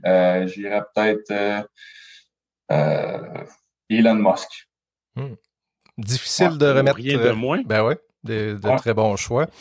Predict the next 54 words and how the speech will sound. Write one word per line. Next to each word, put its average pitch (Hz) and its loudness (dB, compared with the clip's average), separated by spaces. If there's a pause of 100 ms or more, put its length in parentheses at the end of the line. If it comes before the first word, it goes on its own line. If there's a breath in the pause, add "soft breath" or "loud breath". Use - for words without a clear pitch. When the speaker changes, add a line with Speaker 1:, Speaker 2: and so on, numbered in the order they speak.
(580 loud breath)
Speaker 2:
Euh, 120 6
ben, 110 -4
Speaker 3:
Mais 113 4
Speaker 2:
merci 120 2
Speaker 3:
de- 185 -6
Speaker 2:
beaucoup. 190 2
Euh, 131 4
ouais, 120 0
je, 107 -4
Benoît, 120 0
tu - -10
voulais 120 2
ajouter 117 2
quelque 120 0
chose ? 156 0 (800)
Speaker 3:
Non, 110 0
non, 202 4
ça 120 0
va, 165 2
c'est - -8
parce - -8
qu'on 117 -2
parle 139 2
de, 127 0
de, 113 -2
de 113 -2
Elon 143 0
Musk 127 -2
et, 104 -2
euh, 98 -8 (100)
<clears throat> - -8
la, 117 2 (160)
euh, 120 -2
la 104 -6
tout 185 0
à 147 6
se - -4
faire, 156 4
euh, 110 0
se 127 -2
fait 131 2
aller. 120 4 (200)
Est-ce 135 4
que 113 2
t'es 143 0
un 143 2
tweeteur ? 139 0 (160)
Est-ce 120 -6
que 160 0
tu - -8
tweets 175 0
à 135 6
l'occasion ? 143 0
Euh ? 220 -10